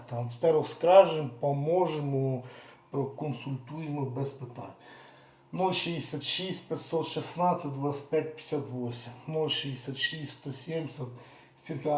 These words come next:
триста шістдесят тридцять сім сорок. На телефон не дзвоніть, на сім, не дзвоніть, пишіть у месенджері. Все, ось так.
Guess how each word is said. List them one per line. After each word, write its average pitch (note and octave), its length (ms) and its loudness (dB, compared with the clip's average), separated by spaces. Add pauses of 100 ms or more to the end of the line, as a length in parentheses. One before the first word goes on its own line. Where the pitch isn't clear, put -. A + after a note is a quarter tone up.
(2750)
триста D3 400 -4
шістдесят C#3+ 560 -4
тридцять C#3 320 -8
сім B2 300 -6 (720)
сорок. A#2 280 -8 (580)
На E3+ 140 4
телефон F3+ 680 0
не F3 160 6
дзвоніть, E3+ 640 0
на D3+ 80 -2
сім, D#3+ 360 -4 (100)
не D3 60 -4
дзвоніть, D3+ 520 -2
пишіть D3+ 440 -6
у C3 60 -4
месенджері. B2+ 840 -4 (240)
Все, - 440 -2 (300)
ось A#2+ 200 -12
так. - 280 -8